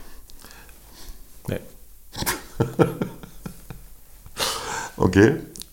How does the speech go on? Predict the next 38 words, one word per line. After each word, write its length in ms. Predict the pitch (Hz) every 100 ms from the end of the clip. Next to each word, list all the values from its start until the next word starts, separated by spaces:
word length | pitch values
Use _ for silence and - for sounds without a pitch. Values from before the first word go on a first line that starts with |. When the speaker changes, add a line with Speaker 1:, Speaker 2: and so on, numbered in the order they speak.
| -
Speaker 2:
Auch 200 | 101 -
kurze 320 | - 120 123
Folgen, 420 | - - 98 110 110
ich 120 | 80
glaub 180 | 90 -
dreißig 320 | 85 82 80
Minuten 320 | 73 73 90
oder 220 | 73 69
so. 360 | 64 67 73 - - - - - - - - - -
Ja, 280 | 80 85 90
und 180 | 78 78
neun 220 | 80 80
Folgen 500 | - 80 76 69 67
in 120 | 67
einer 260 | 62 73 71
Staffel. 540 | - 80 - 85 85 - - - - - -
Äh, 200 | 87 87
total 340 | - 90 117
umstritten, 680 | 101 92 - 101 139 143 -
weil 480 | - 85 87 82 - -
die 60 | 71
Comic-Variante 840 | - 104 101 95 92 87 87 87
wird 120 | 82
von 160 | - 80
vielen 280 | - 85 80
geliebt. 480 | 78 95 123 - - - - - - -
In 100 | 92
dem 120 | 90
Film 360 | 82 - 101 107
ist 120 | 87
es 140 | 87 -
halt 180 | 87
dieses 380 | 90 80 80 -
Ich 180 | 90 -
rede 180 | 92 90
mit 140 | 85
dem 120 | 82
Publikum, 640 | 101 - 107 107 113 139